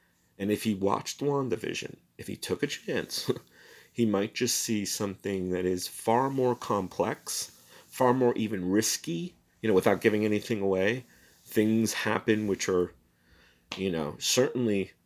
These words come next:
risky and, and, uh, you know, sacrificial or, or, or, you know, arcing, like they say in a movie, there's an arc. Um, and it's there,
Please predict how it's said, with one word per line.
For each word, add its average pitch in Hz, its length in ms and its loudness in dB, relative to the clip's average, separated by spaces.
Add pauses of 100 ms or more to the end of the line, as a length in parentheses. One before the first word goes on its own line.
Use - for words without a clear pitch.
(120)
risky 117 720 8
and, 87 380 -2
and, 87 340 -6
uh, 90 160 -2 (880)
you 107 140 -4
know, 80 100 0
sacrificial - 880 2
or, 113 440 8
or, 85 240 0
or, 76 320 -2 (100)
you 92 80 -6
know, - 180 -10
arcing, 110 440 6
like 95 160 0
they 101 80 2
say 92 280 2
in 90 80 0
a 87 60 -4
movie, 92 300 -2
there's 87 220 0
an 85 160 -6
arc. - 520 0 (680)
Um, 82 340 -4 (120)
and 120 100 2
it's 151 180 0
there, 214 360 2